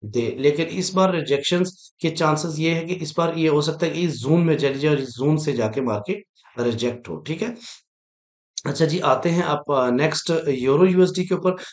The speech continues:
तो Euro यूएसडी का जो turning point है वो वन पॉइंट ज़ीरो नाइन टू फ़ोर है। इससे नीचे market है तो आप करेंगे, अ, sell, इससे ऊपर जाएगी तो आप बाय करेंगे। जब तक इससे ऊपर नहीं जाती market आपने sell ही करना है और एसएल लगाना है आपने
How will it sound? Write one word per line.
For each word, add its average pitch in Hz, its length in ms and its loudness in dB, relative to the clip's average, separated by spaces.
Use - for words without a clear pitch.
तो 160 80 0
Euro 156 320 4
यूएसडी 170 400 2
का 170 100 -2
जो 156 140 0
turning 147 400 0
point 151 180 2
है 160 60 4
वो 139 200 0
वन 143 160 2
पॉइंट 156 220 0
ज़ीरो 143 200 -4
नाइन 131 340 -2
टू 175 100 -2
फ़ोर 156 420 0
है। 165 140 4
इससे 165 260 0
नीचे 143 360 2
market 165 380 2
है 160 60 2
तो 160 100 -4
आप 135 220 4
करेंगे, 151 460 4
अ, 123 920 0
sell, 185 380 4
इससे 180 300 -2
ऊपर 196 280 6
जाएगी 156 280 2
तो 143 120 0
आप 127 160 4
बाय 120 160 2
करेंगे। 139 380 0
जब 180 280 2
तक 175 160 -2
इससे 160 260 -2
ऊपर 143 260 -2
नहीं 127 300 2
जाती 156 300 0
market 131 400 0
आपने 156 300 0
sell 160 400 6
ही 147 240 0
करना 143 320 0
है 156 220 -2
और 156 300 -2
एसएल 151 320 0
लगाना 123 380 -2
है 143 120 -2
आपने 139 260 0